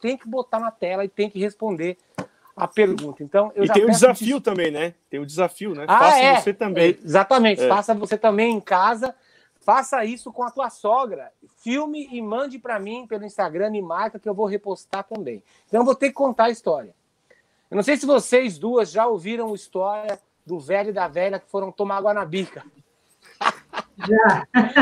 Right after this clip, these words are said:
Speaker 1: Você
Speaker 3: Tô
Speaker 1: já?
Speaker 3: sabendo.
Speaker 1: Você não, Biba? Você não?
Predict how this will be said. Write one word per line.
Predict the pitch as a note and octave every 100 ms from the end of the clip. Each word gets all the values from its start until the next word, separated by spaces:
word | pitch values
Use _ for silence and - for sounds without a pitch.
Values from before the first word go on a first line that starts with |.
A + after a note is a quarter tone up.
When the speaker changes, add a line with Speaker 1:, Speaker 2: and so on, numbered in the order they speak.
| - C4 - - -
Speaker 1:
Você | - F3+ C4
Speaker 3:
Tô | D4
Speaker 1:
já? | D4+ -
Speaker 3:
sabendo. | C#4 C#4 C4+
Speaker 1:
Você | D4+
não, | D4+ D#4+
Biba? | D4+ C#4+ G#3+ F3+ -
Você | A3 C4+
não? | D4+ C#4 G3